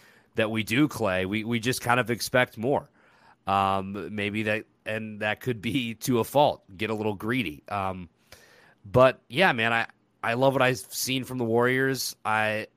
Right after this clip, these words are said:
still, I, like I said, I still think the Celtics-Miami series is, like, I'm not gonna be shocked if it goes either way. I, I'm gonna give the leg up to the Celtics.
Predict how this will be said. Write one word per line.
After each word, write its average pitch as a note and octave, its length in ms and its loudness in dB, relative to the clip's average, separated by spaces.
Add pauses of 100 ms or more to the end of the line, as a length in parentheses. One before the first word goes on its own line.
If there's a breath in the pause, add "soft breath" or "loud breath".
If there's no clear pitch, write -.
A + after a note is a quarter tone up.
(120)
still, B2+ 720 -4 (1200 soft breath)
I, - 80 -6 (160)
like A#2 160 -4
I A2+ 60 -2
said, G#2 220 -4
I F#2+ 80 0
still B2 260 0
think - 100 -10
the A#2 60 -10
Celtics-Miami A2+ 800 -2
series A#2+ 640 -4
is, A2 540 -8 (120)
like, A2 160 -6
I'm A2+ 100 -4
not A#2+ 160 0
gonna A#2 140 -4
be A2 80 -4
shocked A#2+ 340 0
if A#2+ 60 -4
it A2+ 60 -6
goes A2+ 220 -2
either A2 200 -2
way. A#2 360 0
I, G#2 340 -6
I'm G#2+ 100 -10
gonna A2 140 -6
give G#2 140 -6
the G#2+ 80 -6
leg G#2 260 -2
up A2+ 140 -4
to - 80 -12
the G#2+ 100 -6
Celtics. A2+ 680 -4